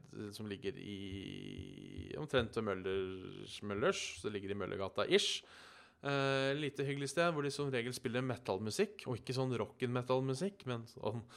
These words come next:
quote on quote ordentlig metalmusikk. Eh, f-, bare for å virke litt sånn elitistisk og kukk. Men, eh, så det, det, det er et trivelig sted. Det kan også bli litt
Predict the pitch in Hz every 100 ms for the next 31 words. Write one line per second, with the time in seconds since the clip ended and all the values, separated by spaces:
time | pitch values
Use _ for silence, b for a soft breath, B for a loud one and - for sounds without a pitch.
0 | B B B B _ - 101 - 123 127
1 | 131 107 92 127 127 135 135 147 254 254
2 | B B 151 127 139 135 127 117 110 110
3 | 53 113 110 - - - 117 113 - -
4 | 123 110 110 113 98 113 110 117 104 120
5 | 123 117 - 127 - - 113 110 - -
6 | - - - - - 247 247 - - -
7 | B B B B - 123 127 127 127 123
8 | 117 113 110 117 120 165 196 208 214 -
9 | 220 208 170 131 104 131 165 151 160 156
10 | 156